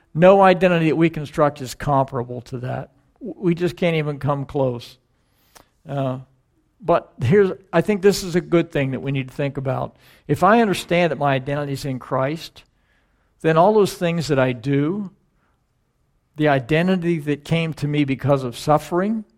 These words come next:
uh, identities that we chose because it helps us feel good about ourselves, they can all be healed or changed.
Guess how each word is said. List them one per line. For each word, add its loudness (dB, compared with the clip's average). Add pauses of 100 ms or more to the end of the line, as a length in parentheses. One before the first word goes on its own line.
(580)
uh, -4
identities 0
that -6
we -2
chose 0
because -4
it -8 (120)
helps -2
us -2
feel -2
good 0
about 4
ourselves, -2 (560)
they 4
can -2
all 2
be 0
healed -2 (600)
or -2
changed. -4